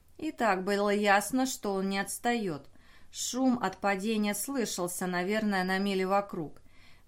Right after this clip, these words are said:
Мечникам плевать было, что Гранта с детства лишили права добиться чего-то значимого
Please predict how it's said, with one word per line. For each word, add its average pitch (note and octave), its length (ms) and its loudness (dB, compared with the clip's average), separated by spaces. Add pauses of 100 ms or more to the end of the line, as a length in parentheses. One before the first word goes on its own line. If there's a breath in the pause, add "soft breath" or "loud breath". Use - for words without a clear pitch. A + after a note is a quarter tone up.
Мечникам B3+ 680 0
плевать B3+ 520 4
было, F3 260 2
что F#3 260 -4
Гранта B3 460 2
с F3 100 -6
детства A3 480 -2
лишили F#3+ 460 -2
права G#3 460 2
добиться F#3 480 -2
чего-то F#3+ 400 -4
значимого F#3 920 0